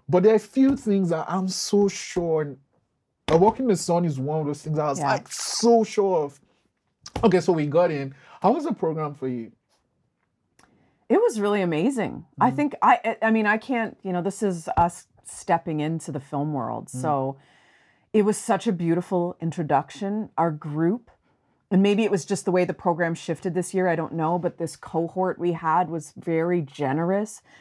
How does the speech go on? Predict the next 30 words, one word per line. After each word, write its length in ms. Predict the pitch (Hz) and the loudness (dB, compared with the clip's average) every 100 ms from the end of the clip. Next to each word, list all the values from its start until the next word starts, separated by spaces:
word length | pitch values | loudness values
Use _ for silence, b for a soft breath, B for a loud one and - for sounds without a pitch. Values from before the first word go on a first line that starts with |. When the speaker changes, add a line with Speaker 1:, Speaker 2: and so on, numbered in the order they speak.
| b | b
Speaker 2:
with 180 | b 170 | b -4
their 140 | 151 143 | -2 0
knowledge 640 | 135 160 175 180 175 160 | 2 2 2 2 0 -2
and 120 | 143 | -6
their 160 | 127 127 | -4 -6
opinions, 720 | 135 - 170 170 165 165 160 | -8 -4 -2 0 -2 -2 -4
and 160 | 147 135 | -4 -4
yet 140 | - | -2
offering 380 | - 151 - 160 | 0 0 0 -6
it 80 | 143 | 0
all 220 | 139 147 | 0 0
in 100 | 139 | -2
really 240 | 143 156 139 | -4 -4 -6
soft 640 | - - 127 147 147 - | -4 0 2 2 -2 -8
and, 340 | 117 127 123 - | -6 -4 -6 -8
and, 300 | 139 135 - - b b b b | -8 -8 -10 -16 b b b b
um, 200 | - 131 | -6 -4
thoughtful 520 | 139 165 139 - 156 | -2 2 2 0 -4
ways. 600 | 151 127 131 147 214 - - 120 | -2 -2 0 0 -4 -8 -16 -14
Speaker 1:
Mm. 160 | 117 | -12
Speaker 2:
So 80 | 117 | -6
I 80 | - | 0
learned 560 | 196 180 190 196 226 226 | 2 2 2 2 2 0
so 260 | - 185 | -2 -2
much. 460 | 170 160 185 - - | 0 0 0 -4 -14
I 40 | |
felt 240 | 165 175 - | -8 -6 -6
so 400 | - - 170 202 | -8 -2 0 0
supported. 760 | - 160 - - 151 175 214 220 b b b b b | -2 -8 -10 -6 -2 -2 -4 -6 b b b b b
Um, 400 | 160 147 139 - | -4 -2 -4 -8